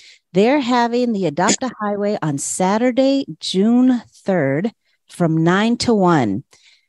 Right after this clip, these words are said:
So if you're available and willing, they're going, they, we, collectively, <laughs> although I'm not gonna be around, um, highway, between Highway thirty-six, um, or not between Highway thirty-six, on Highway thirty-six between White Bear Avenue and Arcade.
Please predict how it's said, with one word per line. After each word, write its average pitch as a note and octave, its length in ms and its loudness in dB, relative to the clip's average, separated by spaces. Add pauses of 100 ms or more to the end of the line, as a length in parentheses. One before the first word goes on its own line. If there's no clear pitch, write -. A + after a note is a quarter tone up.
So F3+ 320 0
if E3 240 0
you're C4+ 220 4
available D4+ 720 2
and G3 200 0
willing, A#3 720 0
they're G3 260 -4
going, C4 480 2 (240)
they, D#3+ 260 2
we, F#3 460 0 (280)
collectively, G3+ 840 0 (180)
<laughs> - 200 -20
although D3+ 140 -4
I'm D#3 100 -2
not F3 120 -6
gonna D#3+ 100 -8
be D#3+ 100 -6
around, D3+ 180 -8 (340)
um, E3+ 280 0
highway, A#3+ 500 2
between G3+ 320 0
Highway A3 320 0
thirty-six, A3+ 840 -4 (100)
um, D#3+ 400 2 (100)
or D#3+ 60 0
not E3+ 160 0
between C#3+ 300 -8
Highway B2 260 -8
thirty-six, - 400 -12 (160)
on G3+ 180 2
Highway C4 280 0
thirty-six A#3+ 640 -6
between E3 420 -4
White D#3+ 220 -2
Bear A#3 240 -2
Avenue F#3 480 -2 (100)
and D3+ 180 -6
Arcade. B2+ 800 -2